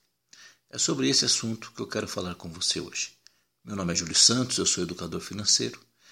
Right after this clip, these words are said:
e eu tenho refletido sobre essa questão nos últimos dias. Eu vi algumas notícias e que rapidamente, eh, se destacaram na minha mente e eu fui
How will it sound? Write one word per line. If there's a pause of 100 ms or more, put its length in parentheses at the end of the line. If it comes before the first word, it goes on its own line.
(360)
e
eu
tenho
refletido
sobre
essa
questão
nos
últimos
dias. (600)
Eu
vi
algumas
notícias
e
que
rapidamente, (560)
eh,
se
destacaram
na
minha
mente
e
eu
fui